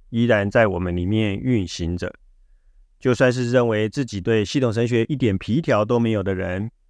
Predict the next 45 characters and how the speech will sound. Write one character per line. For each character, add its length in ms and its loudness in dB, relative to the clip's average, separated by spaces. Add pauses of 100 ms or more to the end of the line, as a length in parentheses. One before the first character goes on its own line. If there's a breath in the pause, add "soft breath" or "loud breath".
(300)
他 140 0
的 100 2
潜 260 -6
意 140 0
识 240 -2
中 420 2 (100)
也 140 -2
是 340 0
有 120 2
着 220 -2
自 180 -6
己 160 -4
的 240 -2
系 240 0
统 380 -6
神 280 -4
学。 320 -10 (2250)
人 340 2 (280)
就 180 -2
是 180 -4
透 160 0
过 160 2
自 160 -6
己 140 -6
的 140 0
系 160 -6
统 160 0
神 180 2
学， 480 0
在 300 2
解 280 -2
读、 380 -2
诠 300 -2
释、 340 0
面 260 2
对 200 2
生 260 0
命 180 4
中 200 2
的 240 2
每 240 -8
一 60 -14
件 260 -4
事 180 -10
情。 180 -14